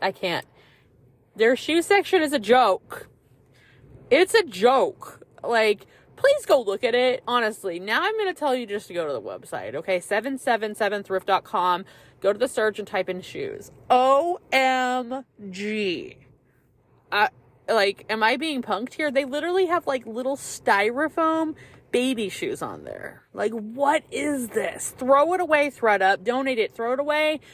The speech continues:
You don't need to, why did you waste all this time making this website? I think this website is going to flop like no other. There's no way in H E double hockey sticks that this is going to be profitable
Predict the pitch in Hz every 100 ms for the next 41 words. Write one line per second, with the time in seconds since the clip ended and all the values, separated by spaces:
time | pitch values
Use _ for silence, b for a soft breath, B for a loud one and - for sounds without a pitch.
0 | B B 208 269 294 285 233 208 202 214
1 | 247 247 277 240 269 - - 247 254 -
2 | 247 220 220 226 196 214 214 208 156 -
3 | 269 294 214 220 220 196 - 202 - 190
4 | 185 185 180 190 - - 180 208 254 208
5 | 196 196 202 175 123 202 269 226 226 233
6 | 269 277 311 - B B - 240 240 233
7 | 233 - - 190 190 180 170 b b _
8 | _ 226 247 - 277 247 240 247 233 233
9 | 233 185 - 190 160 127 - - - 185
10 | 160 196 208 233 196 175 180 214 180 -
11 | 214 190 165 160 b b b b _ 220
12 | 208 - 202 220 277 247 302 311 320 311